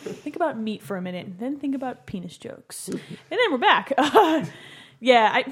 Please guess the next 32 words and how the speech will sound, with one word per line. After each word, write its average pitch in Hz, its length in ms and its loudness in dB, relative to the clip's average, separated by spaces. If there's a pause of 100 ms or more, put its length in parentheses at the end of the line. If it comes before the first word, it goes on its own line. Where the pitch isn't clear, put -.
(1200)
I 285 80 0
had 415 180 6
that 311 140 4
problem 220 260 0
with 185 140 -8
his 180 160 -8
games, - 340 -14
and - 160 -6
I 226 60 -2
feel 285 180 -4
like 240 300 -2 (840)
Tim 415 220 -2
needs 294 220 -2
a - 20 -4
better 202 220 -2
design 165 460 -12
team. 170 340 -18 (180)
Like, 220 360 0 (380)
he's 294 220 -2
really 320 400 2
good 233 260 -2
at 175 160 -8
writing, 202 540 -4 (380)
like, 98 200 -12
story 226 600 -4
and 202 80 -6
ideas, 196 420 -4
but 196 100 -10
his 196 120 -8
gameplay 214 420 -6
always 190 220 -6
falls 170 440 -8